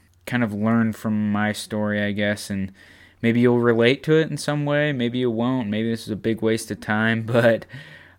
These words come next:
I think you'll, you'll be able to take a thing or two away from this. So I appreciate you guys listening.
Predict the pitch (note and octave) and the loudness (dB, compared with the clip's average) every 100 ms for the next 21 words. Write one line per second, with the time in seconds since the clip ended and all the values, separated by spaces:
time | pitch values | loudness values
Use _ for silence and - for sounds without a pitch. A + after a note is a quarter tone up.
0 | - A#2+ B2+ C#3+ B2 B2 A#2+ A2+ G#2 G#2+ | -2 0 2 -2 0 4 4 4 2 0
1 | A2+ A2+ G#2+ A2+ A2 G#2+ - G#2+ G2+ G2+ | 0 0 -2 -2 -4 -6 -6 -4 -2 -4
2 | - G2+ F#2+ F#2 G2 - G2 G2+ G2 - | -4 -4 -4 -4 -4 -6 -8 -6 -6 -8
3 | - F#2 F#2+ G2 - _ _ - G#2 A#2 | -6 -6 -6 -10 -20 _ _ -8 -2 0
4 | - C3+ B2+ C3+ B2 A#2+ A#2+ A2+ G#2 G#2 | 2 0 2 2 2 2 4 4 0 -4
5 | G#2+ - A#2 A2+ A#2 | -4 -4 -4 -2 -4